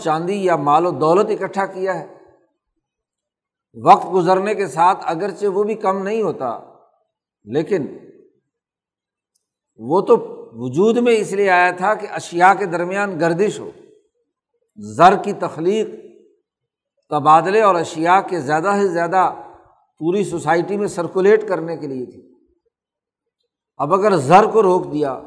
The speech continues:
تو آپ نے سوسائٹی میں اشیاء کی سرکولیشن روک دی، خرابی پیدا کر دی۔ دولت کی جو سرگرمی، اجناس اور اشیاء کا جو استعمال کا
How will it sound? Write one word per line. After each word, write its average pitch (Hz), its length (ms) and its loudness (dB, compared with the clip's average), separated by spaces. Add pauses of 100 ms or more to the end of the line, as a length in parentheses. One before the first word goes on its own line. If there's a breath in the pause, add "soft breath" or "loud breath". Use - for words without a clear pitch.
(500)
تو 139 120 -12
آپ 175 220 6
نے 208 160 -2
سوسائٹی 165 520 -2
میں 202 120 -2
اشیاء 175 380 0 (100)
کی 190 180 -6 (140)
سرکولیشن 196 640 -2
روک 165 200 -2
دی، 120 160 -10 (1600)
خرابی 175 300 2
پیدا 151 260 -2
کر 127 180 -12
دی۔ 104 120 -18 (2000)
دولت 147 600 2
کی 208 80 -6
جو 160 140 -6
سرگرمی، 165 600 -2 (1200)
اجناس 165 520 2
اور 185 80 2
اشیاء 165 460 2
کا 196 140 -4
جو 165 180 -6
استعمال 156 640 2 (100)
کا 147 140 0